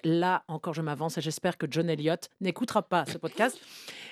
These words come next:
Speaker 1: Euh, euh, euh, euh, à la suite de ça, il a été, euh, nommé, euh, à la direction de la programmation de, du festi-, je sais pas s'il y a un festival à Leipzig, j'ai peur de,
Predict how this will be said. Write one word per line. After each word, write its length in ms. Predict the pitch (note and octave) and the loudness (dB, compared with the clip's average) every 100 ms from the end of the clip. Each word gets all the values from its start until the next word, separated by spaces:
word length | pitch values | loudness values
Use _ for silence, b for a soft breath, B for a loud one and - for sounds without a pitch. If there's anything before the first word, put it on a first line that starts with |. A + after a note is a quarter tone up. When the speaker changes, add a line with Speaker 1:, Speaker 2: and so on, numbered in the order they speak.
| - | 2
Speaker 1:
Euh, 300 | G3+ G3+ G3 F#3+ | 4 4 0 0
euh, 200 | F#3+ E3+ | 0 0
euh, 300 | E3+ G3 E3+ - | 0 2 2 0
euh, 60 | D3+ | -4
à 80 | F#3 | -4
la 80 | E3+ | -4
suite 160 | - E3 | -4 -4
de 40 | |
ça, 140 | D#3+ C#4+ | 0 2
il 80 | G3+ | 2
a 60 | |
été, 460 | D#3+ D#3+ B3 C4+ B3 | 2 0 0 2 2
euh, 60 | D3 | 0
nommé, 720 | D#3+ D3+ D#3 F#3 B3+ C#4 A3+ | -2 -2 0 4 4 4 2
euh, 360 | D3+ D3 C#3 A2+ - _ | 2 -2 -4 -8 -12 _
à 120 | - C#3 | -6 -2
la 160 | B2+ | -2
direction 1600 | C#3+ C#3 C#3+ C#3+ - - G#3+ A#3 G#3 E3+ D#3 C#3 B2+ B2+ C3 B2+ | -2 -4 -4 -4 -6 -2 0 0 0 -2 -4 -2 -2 -2 -4 -6
de 300 | B2+ C#3 B2 C#3+ | -8 -8 -4 -2
la 100 | A#2+ | -2
programmation 640 | - C3+ A#2 A#2+ A2+ D#3+ | -6 -4 -2 -2 -2 -6
de, 120 | C3+ | -6
du 280 | B2 D3 C#3 | -8 -12 -14
festi-, 380 | - C3 - D#3+ | -14 -14 -14 -14
je 180 | D#3+ - | -14 -12
sais 80 | - | -8
pas 80 | |
s'il 100 | A#3 | -8
y 20 | D3 | -8
a 20 | |
un 40 | |
festival 380 | - - C#3 D3 | -10 -12 -6 -4
à 60 | C#3+ | -4
Leipzig, 460 | A#2+ - - - - | -6 -10 -12 -10 -8
j'ai 100 | C3+ | -4
peur 180 | F3 | -2
de, 160 | E3 C#3 | -2 -2